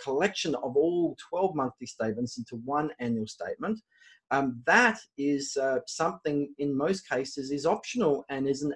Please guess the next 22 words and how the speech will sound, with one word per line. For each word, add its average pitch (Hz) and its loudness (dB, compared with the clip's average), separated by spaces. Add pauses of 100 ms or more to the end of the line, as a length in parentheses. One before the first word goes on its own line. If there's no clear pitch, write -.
add 110 -2
value 120 2
service. 156 2 (220)
So 208 6
you 147 -2
should 120 -4
be 123 -4 (160)
charging 123 -2 (320)
for 131 2
it. - -4 (480)
And 190 6
so 180 2 (100)
if 240 0
the 269 -2
alternate 208 4
cost, 170 2
using 160 6
the 208 8
law 165 10
of 156 8
alternate 151 -4
cost, - -2